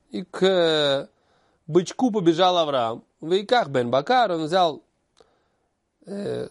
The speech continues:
сына крупного рогатого скота, рах, ветов, мягкий, хороший. Я одного бычка взял,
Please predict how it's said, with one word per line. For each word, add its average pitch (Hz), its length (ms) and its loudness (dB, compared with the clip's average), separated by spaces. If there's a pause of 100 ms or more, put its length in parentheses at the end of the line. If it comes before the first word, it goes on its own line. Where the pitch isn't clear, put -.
(120)
сына 190 400 2
крупного 160 420 0
рогатого 139 440 0
скота, 254 500 -2 (260)
рах, 240 400 0
ветов, 151 460 -2
мягкий, 147 480 -2
хороший. 160 480 -4 (1700)
Я 220 140 -4
одного 240 280 -4
бычка 294 340 -4
взял, 202 320 -2